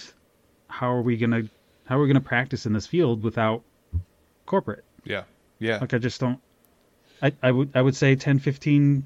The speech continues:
Speaker 1: years from now, they're all gonna be corporate. There's not gonna be anyone that owns a, a private practice anymore.
Speaker 2: Yeah, yeah. Um, you mentioned, um, going through the transition, my wife's hospital, where actually I,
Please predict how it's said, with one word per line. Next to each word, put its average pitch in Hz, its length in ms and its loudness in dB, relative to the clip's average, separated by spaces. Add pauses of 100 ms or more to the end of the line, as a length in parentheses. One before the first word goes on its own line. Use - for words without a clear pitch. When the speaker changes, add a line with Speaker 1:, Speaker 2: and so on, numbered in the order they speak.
(120)
Speaker 1:
years 143 280 0
from 117 120 2
now, 123 300 0
they're 131 160 -2
all 120 220 0
gonna 127 120 2
be 123 80 0
corporate. 156 360 -6
There's 101 120 -6
not 127 100 -4
gonna 135 100 -4
be 131 80 -2
anyone 131 180 0
that 131 60 -4
owns 123 220 -2
a, 127 260 -4
a - 20 -6
private 120 300 -6
practice 139 340 -14
anymore. 123 240 -16
Speaker 2:
Yeah, 87 220 -8 (160)
yeah. 90 180 -8
Um, 92 480 -8 (600)
you 139 340 -8
mentioned, 110 600 -4
um, 98 500 -8 (840)
going 117 240 0
through 123 260 -6
the 117 60 -4
transition, 98 540 -6
my 95 160 -6
wife's 98 300 -8
hospital, 98 480 -8
where 95 180 -4
actually 92 380 -8
I, 95 180 -4